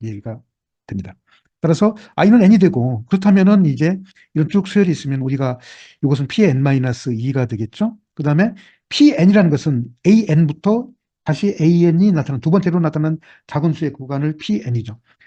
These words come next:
근데 실제 피엔 마이너스 이라는 것은 여기까지만 구간이 이렇게 되니까 우리는 항상 뭐를 알 수가 있습니까? 모든 N에 대해서 피엔은 P의 N 마이너스 이보다는 크거나 같죠.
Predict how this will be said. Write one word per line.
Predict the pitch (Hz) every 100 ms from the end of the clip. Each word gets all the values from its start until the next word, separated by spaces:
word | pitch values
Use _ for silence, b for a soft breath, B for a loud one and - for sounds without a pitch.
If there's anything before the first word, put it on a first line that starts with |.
| _
근데 | 202 196
실제 | 285 269
피엔 | - 254 - _ _ _ _ _ _ _ 175 214 233
마이너스 | 180 190 202 190
이라는 | 175 196 196
것은 | 156 - 151 117 b b -
여기까지만 | 208 196 226 202 180
구간이 | 180 202
이렇게 | 170 185
되니까 | 175 156 147
우리는 | 175 170
항상 | 196 185 147 b b
뭐를 | 160 175 180
알 | 147
수가 | - 147 147
있습니까? | - 127 139
모든 | 196 220 202
N에 | 156 165
대해서 | 147 123 139 120 B B B
피엔은 | - 285 - 143 190 131 135 123 b b b -
P의 | 247 254 202
N | 139 190
마이너스 | 220 208 202 - 143
이보다는 | 170 185 180 202 247 - -
크거나 | - 247
같죠. | 151 -